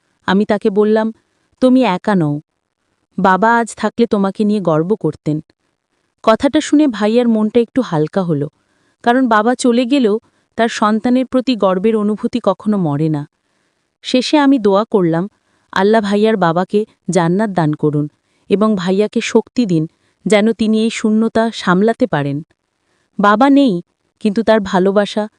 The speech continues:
তার শেখানো কথা, তার দেওয়া সাহস এখনও ভাইয়াকে পথ দেখায়। যে কেউ বাবা হারিয়েছে,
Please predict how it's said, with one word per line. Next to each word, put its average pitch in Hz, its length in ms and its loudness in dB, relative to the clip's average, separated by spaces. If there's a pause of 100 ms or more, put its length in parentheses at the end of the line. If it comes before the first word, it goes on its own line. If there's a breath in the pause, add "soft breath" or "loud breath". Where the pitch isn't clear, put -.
(220)
তার 208 100 2
শেখানো 233 520 -2
কথা, 196 380 -2 (360)
তার 202 260 0
দেওয়া 233 220 0
সাহস 208 540 -2 (320)
এখনও 277 420 2
ভাইয়াকে 185 500 -2
পথ 160 160 0
দেখায়। 151 440 -8 (800)
যে 233 160 2
কেউ 294 180 2
বাবা 233 280 2
হারিয়েছে, 226 600 -2